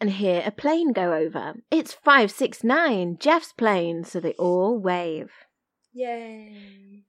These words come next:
Speaker 1: Where we go on holiday in Anglesey is near R A F Valley, and so often there's planes going over, and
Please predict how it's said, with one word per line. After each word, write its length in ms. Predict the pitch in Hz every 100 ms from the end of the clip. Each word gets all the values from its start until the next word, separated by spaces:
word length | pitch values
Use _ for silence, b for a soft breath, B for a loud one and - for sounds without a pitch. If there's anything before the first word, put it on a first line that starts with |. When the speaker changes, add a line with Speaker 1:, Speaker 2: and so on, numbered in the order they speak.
| _
Speaker 1:
Where 420 | 214 233 247 269
we 160 | 262 233
go 120 | 233
on 100 | 214
holiday 540 | 208 214 180 156 190 -
in 120 | 185
Anglesey 680 | 180 185 180 - 170 160 151 -
is 180 | 170 165
near 480 | 175 175 170 170 170
R 180 | - 185
A 100 | 180
F 160 | 175 180 -
Valley, 420 | 185 202 254 247 _
and 180 | - 185
so 160 | - -
often 360 | 175 180 190 175
there's 140 | 170
planes 380 | - 175 170 175
going 260 | 180 170
over, 280 | 160 170 175
and 120 | -